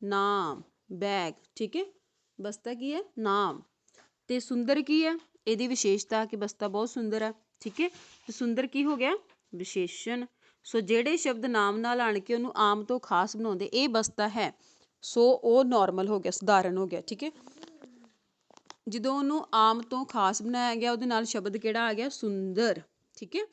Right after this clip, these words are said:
ਨਾਮ ਦੇ ਨਾਲ ਕਿਹੜਾ ਸ਼ਬਦ ਆਇਆ? ਸੁੰਦਰ। ਉਹ ਆਮ ਤੋਂ ਕੀ ਬਣ ਗਿਆ? ਖਾਸ ਬਣ ਗਿਆ, ਸਪੈਸ਼ਲ ਬਣ ਗਿਆ ਕਿ ਹਾਂ, ਇਹ ਸੋਹਣਾ, ਸੋਹਣਾ ਬਸਤਾ ਹੈ, ਸੁੰਦਰ ਬਸਤਾ ਹੈ।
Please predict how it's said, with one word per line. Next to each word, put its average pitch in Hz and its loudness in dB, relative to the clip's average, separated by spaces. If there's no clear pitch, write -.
ਨਾਮ 214 4
ਦੇ 240 0
ਨਾਲ 233 0
ਕਿਹੜਾ 226 0
ਸ਼ਬਦ 220 -2
ਆਇਆ? 226 2
ਸੁੰਦਰ। 190 -2
ਉਹ 247 2
ਆਮ 214 4
ਤੋਂ 233 -4
ਕੀ 247 -4
ਬਣ 208 0
ਗਿਆ? 220 -2
ਖਾਸ 269 0
ਬਣ 190 -2
ਗਿਆ, 180 -4
ਸਪੈਸ਼ਲ 233 -6
ਬਣ 180 -4
ਗਿਆ 160 -8
ਕਿ 233 0
ਹਾਂ, 196 0
ਇਹ 196 0
ਸੋਹਣਾ, 180 -4
ਸੋਹਣਾ 214 -4
ਬਸਤਾ 175 -10
ਹੈ, 180 -10
ਸੁੰਦਰ 208 -6
ਬਸਤਾ 170 -10
ਹੈ। 170 -8